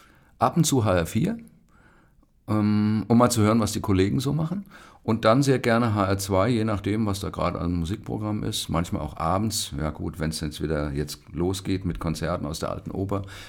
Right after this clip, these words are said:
wo ich teilweise auch selber hingehe, aber manchmal auch hier reinhöre,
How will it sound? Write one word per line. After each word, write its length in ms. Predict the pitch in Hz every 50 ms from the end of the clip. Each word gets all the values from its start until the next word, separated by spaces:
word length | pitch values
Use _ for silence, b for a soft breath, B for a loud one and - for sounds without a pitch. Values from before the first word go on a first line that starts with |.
| B B
wo 140 | - 82 87
ich 80 | 90 -
teilweise 340 | - 87 80 80 78 73 71
auch 60 | 73
selber 260 | - 87 87 90 98
hingehe, 380 | 95 95 98 98 95 98 92 87
aber 180 | 80 82 80
manchmal 400 | 80 82 85 85 - 92 87 82
auch 220 | 55 60 - - -
hier 220 | 95 95 98 110
reinhöre, 760 | 104 95 85 92 92 92 95 92 92 98 104 104 104 104